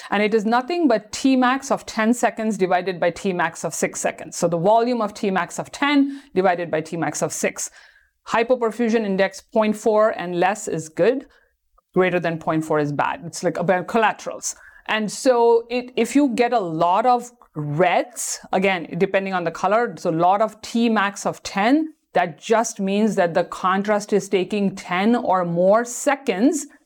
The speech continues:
to reach, which means it is really, it's a circuitous route, the collaterals are failing.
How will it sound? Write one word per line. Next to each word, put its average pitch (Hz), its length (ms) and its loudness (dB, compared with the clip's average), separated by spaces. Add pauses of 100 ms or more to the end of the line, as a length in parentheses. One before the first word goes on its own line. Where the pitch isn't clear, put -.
(180)
to 220 140 2
reach, 202 600 2
which 196 200 -2
means 208 220 2
it 196 140 2
is 175 200 0 (120)
really, 226 500 4
it's 208 160 -4
a 175 80 0
circuitous 233 800 0
route, 175 420 0
the 175 80 -2
collaterals 185 580 0
are 180 120 2
failing. 262 680 0